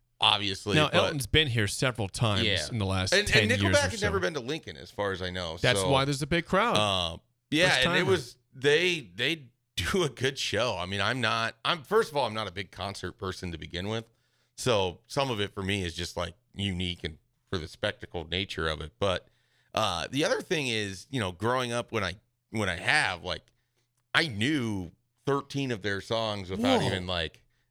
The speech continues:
Speaker 1: uh, they, they played a lot of stuff from, like, two thousand three to two thousand eight, and that was pretty much the wheelhouse.
Speaker 3: Give me five.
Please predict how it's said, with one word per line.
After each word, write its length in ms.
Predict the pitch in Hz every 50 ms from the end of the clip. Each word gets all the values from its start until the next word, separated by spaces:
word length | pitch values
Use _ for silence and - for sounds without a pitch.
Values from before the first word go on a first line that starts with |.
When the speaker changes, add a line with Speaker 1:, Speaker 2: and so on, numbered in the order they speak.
| _ -
Speaker 1:
uh, 60 | 120
they, 220 | 117 113 120 123
they 200 | 110 92 117 117
played 240 | 104 - 127 131 123
a 60 | 110
lot 300 | 98 95 101 110 117 117
of 60 | 117 107
stuff 320 | - - 113 110 107 -
from, 160 | - 101 90
like, 200 | 90 87 85 -
two 120 | - 117 107
thousand 440 | - 95 95 95 87 90 85 80
three 320 | - 85 90 98 101 101 95
to 80 | 87
two 160 | 80 - 101 92
thousand 420 | 92 90 90 85 78 78 85 85 _ _ -
eight, 320 | 104 101 82 85 - - _ _ _ _ _ _ _ _ -
and 280 | - 95 92 82 82 87
that 120 | 87 78
was 120 | 82 92
pretty 220 | - - 113 107 90
much 260 | 87 90 87 - -
the 100 | - 87
wheelhouse. 220 | 76 78 87 90
Speaker 3:
Give 100 | - 220
me 80 | 220 185
five. 480 | 175 - - 170 160 139 113 98 92